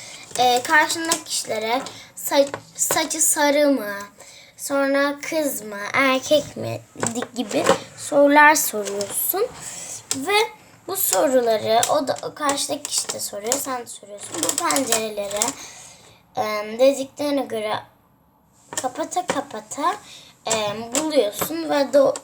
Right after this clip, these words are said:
yani ilk bulan kazanıyor arkadaşlar. Böyle oyun,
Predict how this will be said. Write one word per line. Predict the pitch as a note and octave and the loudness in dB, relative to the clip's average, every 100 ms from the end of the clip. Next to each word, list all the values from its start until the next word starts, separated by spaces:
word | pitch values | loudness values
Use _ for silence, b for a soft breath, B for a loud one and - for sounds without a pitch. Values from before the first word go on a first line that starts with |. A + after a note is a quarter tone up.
| - | -4
yani | - - A2+ A#2 B B B - | -2 0 -2 -4 B B B -2
ilk | F#4 F#4 - A3 | 0 0 -4 -2
bulan | A3+ C#4 E4+ E4+ | 2 4 2 -2
kazanıyor | - D4 B3 A#3 G#3+ G#3 G#3 G3+ | -2 0 2 0 -2 -8 -10 -8
arkadaşlar. | G3+ - G#3 G#3 - E4+ C#4 | -10 -6 -4 -4 0 0 2
Böyle | D4 D4+ B3 G#3+ | 2 4 4 0
oyun, | A3 A#3 E4+ | -2 -4 -4